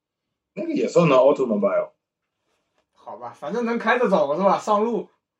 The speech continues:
Speaker 1: 呃，上不了路。
Speaker 2: 啊，上不了路。
Speaker 1: 但是能走，因为它是有履带的。
Speaker 2: 啊，我，我还，我还发现一个事情啊。
Speaker 1: 嗯。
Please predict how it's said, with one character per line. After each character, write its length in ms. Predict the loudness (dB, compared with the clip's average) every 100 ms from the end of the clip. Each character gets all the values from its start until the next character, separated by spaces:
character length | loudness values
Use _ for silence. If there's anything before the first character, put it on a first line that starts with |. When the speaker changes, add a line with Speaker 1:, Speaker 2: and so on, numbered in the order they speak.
| _ _ _
Speaker 1:
呃， 420 | 0 4 6 6
上 220 | 6 4 6
不 60 |
了 100 | 6
路。 260 | 4 0 -6 _
Speaker 2:
啊， 120 | -20 -20
上 160 | -18
不 80 | -14
了 120 | -14
路。 140 | -10 -2
Speaker 1:
但 120 | 0
是 320 | 4 4 4
能 280 | 4 4 4
走， 300 | 4 2 0 _ _
因 120 | -10 -8
为 60 |
它 140 | -4 -2
是 320 | 2 4 6
有 300 | 4 4 2
履 160 | 2
带 220 | 4 4 2
的。 120 | -6 _ _ _ _ _ _
Speaker 2:
啊， 240 | -20 _ _ _ _ _ _ _ _ _
我， 200 | -20 -20
我 120 | -18
还， 300 | -14 -14 -14 _ _ _ _
我 100 | -20
还 300 | -14 -12 -8
发 180 | -8
现 200 | -8 -10
一 20 | -10
个 100 | -12
事 200 | -14 -16
情 100 | -14
啊。 320 | -12 -12 -16 _ _ _ _ _ _ -12
Speaker 1:
嗯。 380 | -8 -6 -8